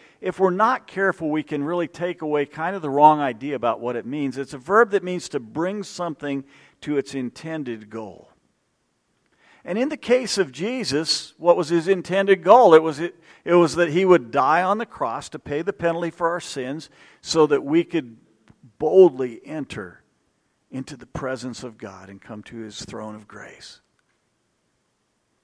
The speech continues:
And so Jesus was made perfect in the, in the sense that he, he experienced all that suffering. And he remained obedient to God. He remained submitting to the will of God, and because of that, he was able to,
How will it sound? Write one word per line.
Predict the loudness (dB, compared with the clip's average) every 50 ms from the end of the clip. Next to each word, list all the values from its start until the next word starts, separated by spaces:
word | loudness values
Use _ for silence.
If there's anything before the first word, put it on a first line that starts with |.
| _ _ _ _ _ _ -16
And | -12 -8
so | -4 -4 -4
Jesus | -4 -4 -6 -6 -6 -6 -6 -8 -8 -8 -8 -10
was | -12 -10 -8
made | -6 -6 -6 -6 -8 -10
perfect | -10 -8 -8 -8 -6 -8 -10 -10 -10 -8
in | -6 -4 -2 0
the, | 0 -2 -2 -4 _ _ -20 _ _ _
in | -10 -8 -4 -4
the | -4
sense | -4 -4 -6 -4 -2 -4 -4 -4 -6
that | -6 -6 -6 -6
he, | -6 -8 -8 -6 -6 -8 -10 _ _ _ _ _ _ _ _ _ _ _
he | -8 -6 -6
experienced | -6 -6 -8 -8 -8 -8 -8 -8 -6 -6 -6 -6 -8 -10 -10 -10
all | -10 -10 -10 -12
that | -14 -16 -14
suffering. | -14 -12 -12 -12 -12 -14 -20 -20 -20 -20 -20 _ _ _ _ _ _ _ _ _ _ _ _ _ _ _
And | -14 -10 -2
he | 0 2 4
remained | 4 4 2 2 0 0 -2 0 2
obedient | 2 2 2 2 0 -2 -2 -2 -4 -8 -8 -10
to | -18 -18
God. | -16 -16 -16 -16 -16 -18 -20 -20 _ _ _ _ _ _ _ _ _ _
He | 8 8 8
remained | 10 8 2 0 -2 -2 -2 -2 -4
submitting | -6 -6 -6 -6 -6 -6 -6 -2 -2 -2 -2 -2 -8 -8
to | -8 -8 -8
the | -8
will | -6 -2 -2 0 0
of | -2 -4 -6
God, | -6 -6 -2 -2 -2 -4
and | -4
because | -8 -10 _ -16 -18 -12 -8 -8 -8 -8 -10
of | -10
that, | -10 -8 -8 -8 -8
he | -6 -4 -4
was | -2 -4 -4 -2 -2
able | -4 -2 -4 -6
to, | -8 -6 -4 -4 -4